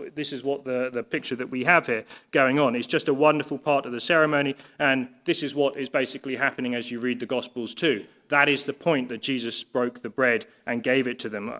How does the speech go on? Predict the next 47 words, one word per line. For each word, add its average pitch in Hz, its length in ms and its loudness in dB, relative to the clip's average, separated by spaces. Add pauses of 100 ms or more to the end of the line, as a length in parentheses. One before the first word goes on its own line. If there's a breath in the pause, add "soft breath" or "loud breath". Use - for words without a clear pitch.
(120)
Obviously, 113 340 -6
he 113 140 -4
was 107 260 -4
officiating. 110 720 -4 (320 soft breath)
Now, - 80 2
let's 160 260 0
add 165 200 6
on 185 180 6
to 165 120 -6
that 143 280 4
a 143 40 -2
little 156 200 4
bit 147 180 2
more 151 360 8 (180 loud breath)
about 139 240 4
the 123 60 -4
cup - 320 4
there 107 180 0
that 113 140 -8
we 113 100 -8
just 110 220 -6
read. 101 260 -2 (480)
On 131 80 -2
a 139 60 -2
Passover 160 480 4
Seder, 151 400 4
there 151 200 4
are 147 120 6
four 160 260 4
cups. - 460 2 (800)
A - 20 -20
cup 135 160 -2
of 120 100 -8
blessing, 151 360 -2
a 139 60 -4
cup 143 200 -2
of 127 140 -8
plague, 143 280 2
a 135 60 -4
cup 139 220 -4
of 117 80 -8
redemption, 143 440 -2
and 127 120 -4
a 123 40 -8
cup 135 200 -4
of 135 100 -8
praise. 120 380 -2